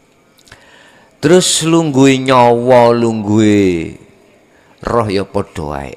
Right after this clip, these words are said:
roh nyawa iku padha ae, Pak. Nyawa basa Jawa. Ruh, ruh, roh iku ya basa Arabe. Dadi sami mawon, ngoten. Nek takok lungguhe ning ndi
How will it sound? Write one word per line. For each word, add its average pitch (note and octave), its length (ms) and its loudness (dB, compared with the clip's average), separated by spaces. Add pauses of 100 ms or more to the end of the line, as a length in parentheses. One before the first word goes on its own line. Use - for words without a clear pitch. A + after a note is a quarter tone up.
roh G#2 320 -12
nyawa F2+ 400 -8
iku A2+ 160 -10
padha F2 240 -8
ae, D#2 80 -8
Pak. G1+ 200 -16 (680)
Nyawa F#2+ 400 -2
basa F#2+ 320 -8
Jawa. D#2+ 720 -6 (720)
Ruh, C3 360 -4 (920)
ruh, B2+ 280 -2 (200)
roh B2 280 -2 (520)
iku G#2 240 -8
ya F#2 160 -2 (320)
basa F2 240 -8
Arabe. E2 880 -10 (360)
Dadi - 280 -16
sami F#2 400 -12
mawon, C2+ 560 -14 (400)
ngoten. - 360 -18 (920)
Nek - 240 -6
takok - 400 -6
lungguhe A#2 640 -2
ning A2+ 400 -6
ndi F#2+ 560 -4